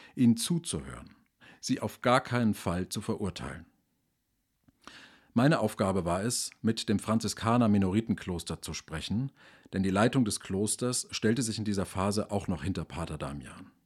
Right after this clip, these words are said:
Ich rief den Guardian des Klosters an und vereinbarte ein Treffen. Er schlug vor, dass wir uns im Kloster treffen sollten. Das war überraschend für mich, denn der Pater lebte selbst im Kloster.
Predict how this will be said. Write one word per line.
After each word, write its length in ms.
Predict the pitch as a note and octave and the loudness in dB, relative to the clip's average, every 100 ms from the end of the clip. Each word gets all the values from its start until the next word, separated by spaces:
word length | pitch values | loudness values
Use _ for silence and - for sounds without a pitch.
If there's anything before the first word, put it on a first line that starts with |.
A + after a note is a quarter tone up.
| _ _ _ - - - _ | _ _ _ -20 -20 -20 _
Ich 200 | - - | -4 -2
rief 160 | D3 C#3+ | -2 0
den 180 | B2+ A#2 | 4 4
Guardian 680 | G#2 F#2+ G#2 G#2+ F2 D2+ D#2 | 4 2 2 2 0 -4 -6
des 160 | D2 | -8
Klosters 420 | - E2+ D#2+ F2 - | -10 -8 -8 -8 -4
an 300 | F#2+ A#2 - | 0 0 0
und 180 | G#2+ | -4
vereinbarte 580 | - A2 F#2+ F#2 F#2 - | -4 -4 -4 -4 -4 -4
ein 120 | G2+ | -4
Treffen. 340 | - - - - _ _ _ _ _ - - _ _ _ | -6 -8 -12 -16 _ _ _ _ _ -20 -20 _ _ _
Er 100 | A#2+ | -2
schlug 220 | A2+ A2+ | 0 -2
vor, 360 | - A#2 B2 - | 0 2 2 0
dass 180 | A2+ - | -4 -2
wir 140 | A#2 | -2
uns 260 | G2+ G#2 - - - | -2 -4 -6 -4 4
im 180 | C3+ | 4
Kloster 380 | - D#3 D#3+ - | 4 0 0 -2
treffen 300 | - D#3+ - | -4 -6 -8
sollten. 360 | - - - _ _ _ _ _ _ - | -10 -12 -14 _ _ _ _ _ _ -4
Das 180 | G#2 | 0
war 80 | G#2 | 0
überraschend 400 | F#2+ G2+ D#3 C3+ | 2 4 4 4
für 100 | G2+ | 2
mich, 140 | F#2 - | -2 -2
denn 120 | F#2 | -2
der 120 | F2+ | -2
Pater 340 | - A2+ A2+ | 0 0 2
lebte 260 | G2+ G#2 - | 2 0 0
selbst 300 | G2+ D3+ - | 0 0 -2
im 100 | E2+ | -8
Kloster. 460 | - D2+ - - | -6 -8 -8 -10